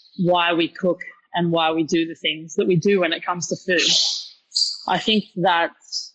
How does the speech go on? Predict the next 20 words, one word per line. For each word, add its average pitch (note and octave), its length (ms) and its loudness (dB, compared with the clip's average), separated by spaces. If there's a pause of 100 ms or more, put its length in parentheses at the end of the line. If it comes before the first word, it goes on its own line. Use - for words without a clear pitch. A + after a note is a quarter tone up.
(160)
it's, - 1080 -8 (240)
there's G3+ 180 2
a G3+ 60 2
certain G3 340 0
percentage F3+ 380 -4
of E3+ 100 -4
people F3 280 -2
that E3+ 100 -2
are E3 80 -4
like, D#3 240 0
"Yep, - 160 2 (260)
we G3 80 0
totally F#3 320 -2
understand. E3+ 540 -4 (420)
You G3 140 0
forgot - 320 0
something G3 280 0
out F#3 120 2
of E3+ 80 0
our E3 340 -2